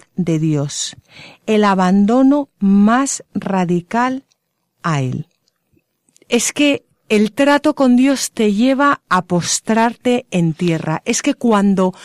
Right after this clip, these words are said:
cuando tú invocas al Señor y el Señor se presenta delante de ti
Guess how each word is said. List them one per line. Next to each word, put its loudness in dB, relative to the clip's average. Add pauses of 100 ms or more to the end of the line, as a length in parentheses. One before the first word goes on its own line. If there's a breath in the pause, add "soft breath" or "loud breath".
(220 loud breath)
cuando 2
tú 0
invocas 2
al -2
Señor 0 (300 loud breath)
y 0
el 2
Señor 2
se -4
presenta 0
delante 2
de 2
ti -2